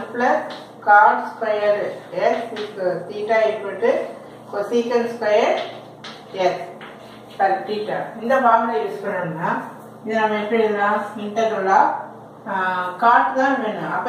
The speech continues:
இந்த பிளஸ் ஒன் எந்த சைடு கொண்டு போயிட்டு? அந்த சைடு கொண்டு போயிட்டு. அப்ப இங்க வந்து cosecant squared x minus one plus tan squared. இந்த ஒன் வந்து அந்த சைடு கொண்டு போனீங்கன்னா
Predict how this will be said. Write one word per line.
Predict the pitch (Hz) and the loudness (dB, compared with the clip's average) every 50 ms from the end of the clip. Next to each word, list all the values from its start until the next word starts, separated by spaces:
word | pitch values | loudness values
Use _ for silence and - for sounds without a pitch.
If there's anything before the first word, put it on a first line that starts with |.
| 247 | -2
இந்த | 240 233 220 226 | -2 -2 0 2
பிளஸ் | 220 220 320 - - 285 | 4 4 4 2 0 0
ஒன் | 285 277 254 | 2 2 2
எந்த | 247 240 240 - | 0 -2 -2 -2
சைடு | 262 247 226 214 208 | -2 0 0 -2 -2
கொண்டு | 202 196 190 185 | -4 -4 -4 -6
போயிட்டு? | 175 170 170 175 170 | -6 -4 0 2 2
அந்த | 180 202 214 214 220 | 2 2 0 -2 -2
சைடு | 226 226 214 202 190 180 | 0 0 0 -2 -4 -6
கொண்டு | 165 165 - | -8 -8 -10
போயிட்டு. | - - - - - - - - - - - - - - 226 | -10 -12 -12 -14 -14 -14 -14 -16 -18 -18 -20 -18 -14 -12 -10
அப்ப | 214 220 220 220 | -6 -4 -4 -4
இங்க | 214 214 220 220 | -2 0 0 0
வந்து | 226 226 262 370 381 381 - - | 0 2 0 0 0 0 -2 -2
cosecant | 214 208 208 - 262 247 233 240 240 226 226 220 | -2 -4 -4 -2 -2 -4 -2 -2 -2 -2 -2 -4
squared | - - 214 202 202 196 196 196 - - | -4 -4 -2 0 0 0 0 0 0 -2
x | - - - 208 190 | -2 -4 -6 -6 -6
minus | 185 190 196 196 196 196 196 196 185 - - | -6 -6 -4 -4 -6 -6 -6 -6 -4 -4 -2
one | - 254 - - - - - - - - - - - | -2 -2 -2 -4 -6 -10 -16 -18 -20 -20 -18 -6 -2
plus | 214 233 269 294 - - - 240 | 0 2 2 2 0 -2 2 4
tan | 220 220 226 254 262 254 - | 6 6 6 4 0 -4 -4
squared. | - 240 226 214 202 190 180 175 175 196 | -4 -2 0 0 0 0 0 -4 -4 -4
இந்த | 214 233 240 254 240 226 | -4 -2 0 2 2 4
ஒன் | 220 226 - 247 226 | 4 2 2 0 0
வந்து | 233 240 339 349 339 | 0 2 4 4 4
அந்த | 269 254 240 - 247 | 4 2 0 -2 0
சைடு | 240 233 226 214 214 | 0 0 2 0 0
கொண்டு | 208 208 208 208 | -2 0 0 0
போனீங்கன்னா | 214 208 208 208 226 269 | 0 0 0 0 0 0